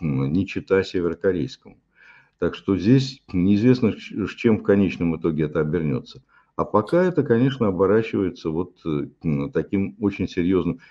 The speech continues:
Я думаю, что политический эффект этого, э, присутствия северокорейских солдат на,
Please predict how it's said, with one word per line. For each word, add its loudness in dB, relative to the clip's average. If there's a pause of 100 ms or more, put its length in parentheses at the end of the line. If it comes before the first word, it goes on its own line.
(140)
Я 10
думаю, 6
что 0
политический 4
эффект -2
этого, 0 (420)
э, 0 (260)
присутствия -2
северокорейских -2 (360)
солдат 0
на, -2